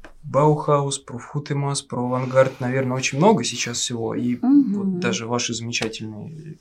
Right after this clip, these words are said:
Speaker 1: три лекции от Лекторы Некрасовки, я всем советую это посмотреть. Это с-, одни из самых интересных именно лекций, которые я слушал. Хотя сам формат лекции, конечно, довольно иногда...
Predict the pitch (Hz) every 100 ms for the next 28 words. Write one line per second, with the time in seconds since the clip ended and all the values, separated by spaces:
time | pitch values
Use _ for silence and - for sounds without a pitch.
0 | _ - 113 113 113 113 - 113 107 110
1 | 110 - 120 - - 123 123 - 110 -
2 | 143 151 165 - 117 - 117 - 117 113
3 | 113 113 104 120 135 - 139 147 117 123
4 | 117 - - - - 143 147 160 - 151
5 | 151 139 135 143 143 131 - 135 127 120
6 | 135 - 117 107 117 117 110 120 120 175
7 | 208 202 202 - - _ - 127 139 139
8 | 127 131 127 120 123 127 - 110 117 113
9 | 113 110 113 113 113 107 104 107